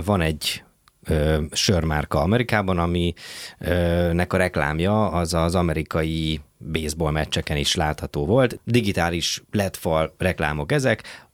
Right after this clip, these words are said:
amely led falak közül az egyiket érte egy, ö, találat, méghozzá Shohei Ohtani baseball játékos által. Ezáltal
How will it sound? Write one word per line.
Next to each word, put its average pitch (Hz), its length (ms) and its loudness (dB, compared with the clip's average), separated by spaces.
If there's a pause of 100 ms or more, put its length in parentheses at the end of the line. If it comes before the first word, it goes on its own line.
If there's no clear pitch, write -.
amely 92 440 2
led 104 240 0
falak 82 320 0
közül 92 280 2
az 78 100 0
egyiket 90 440 -2
érte 85 400 0
egy, 78 360 0
ö, 69 120 2
találat, 71 800 0 (500)
méghozzá 85 520 2
Shohei 87 520 2
Ohtani 80 580 0 (260)
baseball 85 380 2
játékos 80 520 -2
által. 127 460 2 (500)
Ezáltal 120 640 2